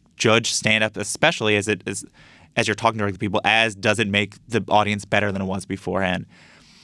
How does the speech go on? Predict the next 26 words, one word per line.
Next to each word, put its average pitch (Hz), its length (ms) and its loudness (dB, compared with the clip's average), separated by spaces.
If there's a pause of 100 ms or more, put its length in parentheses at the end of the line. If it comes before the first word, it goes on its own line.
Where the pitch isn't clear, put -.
It's 131 120 2
a 131 60 4
weird 107 300 2
standard, 135 400 0
but 123 120 -2
maybe 113 220 4
it 143 60 2
is 196 180 2
one. 98 160 0
You 104 80 2
know, 110 160 4
I, 110 320 2
it - 180 -2
was 131 120 0
a - 20 -2
thing 170 180 0
that 151 100 4
I've 101 200 0 (180)
been 110 160 0
reckoning 135 380 0
with 113 160 0
ever 113 200 0
since 104 280 -8
Louis 95 220 -2
C 87 160 -6
K, 92 300 -2